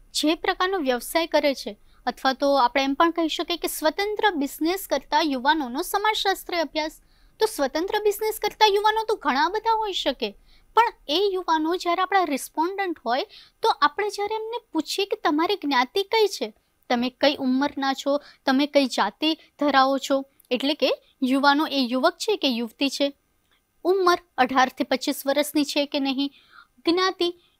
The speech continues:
જો જનરલ, એસ સી, એસ ટી, ઓ બી સી અથવા તો ઈ ડબલ્યુ એસ, તો આ જ્ઞાતિમાંથી સૌથી વધારે જ્ઞાતિ ધરાવનારા યુવાનો આપણને જે મળશે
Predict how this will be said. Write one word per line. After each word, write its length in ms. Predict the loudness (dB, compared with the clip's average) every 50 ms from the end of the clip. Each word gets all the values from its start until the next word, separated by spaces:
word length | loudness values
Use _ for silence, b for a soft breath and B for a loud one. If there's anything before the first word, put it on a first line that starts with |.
| _ -6
જો 360 | 0 2 2 2 2 0 -4 -8
જનરલ, 520 | -6 -4 -2 -2 0 2 2 2 2 2 0
એસ 120 | 0 -2 -2
સી, 160 | -2 -4 -4
એસ 240 | -2 -2 -4 -6 -6
ટી, 80 | -8 -6 -2
ઓ 120 | -2 -2 -2
બી 120 | -2 -4
સી 160 | -4 -4 -4
અથવા 260 | -4 -4 -2 -4 -6
તો 160 | -6 -6 -6 -6 -2
ઈ 120 | -2 0 0
ડબલ્યુ 340 | 0 0 0 0 -2 0
એસ, 260 | 0 -2 -4 -6 -8 b b b b b b _ -4
તો 80 | -4 -4 0 2
આ 180 | 4 4 4
જ્ઞાતિમાંથી 840 | 2 0 0 -2 -2 -2 -2 -2 0 2 2 0 0 -2 -2 -2 -2
સૌથી 460 | -2 0 0 0 0 -2 -2 -4 0
વધારે 440 | 0 0 0 0 -2 -4 -4 -4 -4 -6 -6 b b b b 0
જ્ઞાતિ 540 | 2 4 4 4 4 4 2 -2 -4 -4 -6 b b b b b
ધરાવનારા 680 | -6 -4 0 2 4 4 2 2 2 2 2 4 4 4
યુવાનો 360 | 2 2 0 0 0 2 2 2
આપણને 440 | 2 2 2 0 0 0 0 0
જે 220 | 0 -2 -2 -2 0
મળશે 520 | 0 0 0 -2 -2 -4 -4 -4 -4 -4